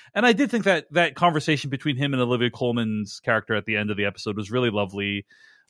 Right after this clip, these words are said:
Um, and just, it's them getting to know each other, but them, um, she also says to him, like, "Carm believes in you." And I think that's really, really important to Richie and, and something he didn't understand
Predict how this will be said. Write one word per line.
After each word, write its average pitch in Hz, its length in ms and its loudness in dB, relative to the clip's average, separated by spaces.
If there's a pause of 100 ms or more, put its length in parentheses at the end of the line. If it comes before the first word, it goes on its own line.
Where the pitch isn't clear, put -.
Um, 101 480 -2 (640)
and 110 540 0 (920)
just, 160 320 -2
it's 143 140 -4
them 165 160 2
getting 160 240 2
to 147 60 -8
know 147 180 4
each 147 120 0
other, 147 160 4
but 127 180 -6
them, 127 420 -2 (380)
um, 110 540 -2 (300)
she - 180 2
also 147 200 2
says 139 200 0
to 147 80 2
him, 127 100 0
like, 117 180 -2
"Carm 131 280 2
believes 113 340 -2
in 110 100 -4
you." 110 300 -2
And 113 260 -4
I 123 120 2
think 151 160 -4
that's - 320 -4 (320)
really, 143 300 6
really 127 260 4
important 110 440 -2
to 117 60 -2
Richie 107 320 -2
and, 107 220 -4
and 113 80 -6
something 165 240 2
he 120 120 -4
didn't 120 220 -2
understand 98 760 -8